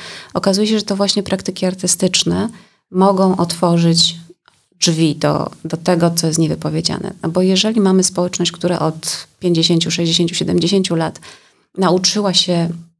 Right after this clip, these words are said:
milczeć i tylko wzmiankować, wspominać, sugerować pewną przeszłość, natomiast nie chce, żeby ta przeszłość w pełni się ukazała, bo z jakiegoś powodu jest trudna albo nie chcemy, e, żeby nas dotyczyła,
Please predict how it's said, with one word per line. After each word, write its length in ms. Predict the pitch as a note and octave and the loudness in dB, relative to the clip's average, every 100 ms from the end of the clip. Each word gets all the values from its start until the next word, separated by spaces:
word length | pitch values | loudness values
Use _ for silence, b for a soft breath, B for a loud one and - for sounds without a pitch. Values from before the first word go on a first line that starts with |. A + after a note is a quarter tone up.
| _ | _
milczeć 480 | F#3 G3+ A3 - F3 | -4 -4 -2 -2 0
i 80 | E3+ | -2
tylko 360 | F3 - F3 | -4 -2 -4
wzmiankować, 1120 | E3 E3+ F3 F3 E3 E3+ E3 F#3+ F3 E3+ E3+ | -2 0 2 2 2 -2 -6 -4 -4 -4 -4
wspominać, 840 | - - - F3+ F3 F#3 F3+ D#3+ D3+ | -2 -2 -2 0 2 2 2 0 -2
sugerować 800 | - G3 E3+ F3+ F3+ F3 E3 - | -2 0 0 0 2 2 -2 -2
pewną 300 | D#3+ E3 D#3 | -2 0 -2
przeszłość, 520 | D#3 E3 - - A3 | -4 -6 -6 -4 -2
natomiast 300 | F3 F3 F3 | 0 0 2
nie 120 | G3 | 0
chce, 160 | G#3 G3+ | 0 -2
żeby 200 | F#3 E3 | -2 -2
ta 100 | F3 | -2
przeszłość 360 | F3 F#3 F3+ - | -2 -2 -2 -4
w 120 | - | -6
pełni 440 | - A3 G#3 F#3+ | 0 2 4 2
się 140 | F#3 F3 | 2 -2
ukazała, 480 | E3+ F3 F3 E3 E3 B B B - | -2 -2 -2 -2 -4 B B B -2
bo 60 | - | 0
z 60 | |
jakiegoś 280 | A3 A3 G3 | 2 2 0
powodu 300 | G3 F#3+ F#3 | 0 0 2
jest 280 | E3+ E3+ - | 0 -2 -6
trudna 320 | - F3+ F3+ | -2 0 2
albo 200 | F3 F3+ | 2 2
nie 140 | F#3 | 2
chcemy, 460 | F#3 - G#3+ E3 D#3+ B B B B _ | 2 2 2 2 0 B B B B _
e, 240 | F3+ E3+ E3+ | -2 0 0
żeby 600 | F#3 F3 E3+ E3 E3+ E3+ | 2 2 2 2 2 2
nas 220 | F3+ F3 D#3+ | 2 2 0
dotyczyła, 560 | E3 E3 - D3+ E3+ | -2 -4 -4 -2 -4